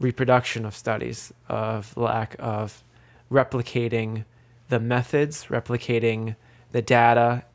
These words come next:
Um, so running the data again to see if your conclusion was actually statistically significant and justified, or if you were massaging the data in order to extrapolate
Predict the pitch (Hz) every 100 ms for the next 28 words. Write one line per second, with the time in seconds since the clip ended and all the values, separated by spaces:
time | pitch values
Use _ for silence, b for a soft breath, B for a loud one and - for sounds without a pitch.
0 | _ 117 110 110 110 - - 123 110 131
1 | 131 131 127 113 117 117 117 117 110 120
2 | 123 131 131 - b b b b b -
3 | 123 - 131 123 120 - 123 113 - -
4 | 131 120 - 117 127 123 127 120 113 -
5 | 117 - - 120 117 113 b b b -
6 | - 120 139 123 135 127 - 120 123 123
7 | 131 135 120 117 110 127 120 135 131 123
8 | 120 120 - B B B B B - 117
9 | 117 113 - 120 - 123 123 120 117 -
10 | 127 127 127 127 123 117 123 117 113 117
11 | - 120 117 117 113 - 117 113 113 -
12 | 120 _ - - 123 117 - 123 113 113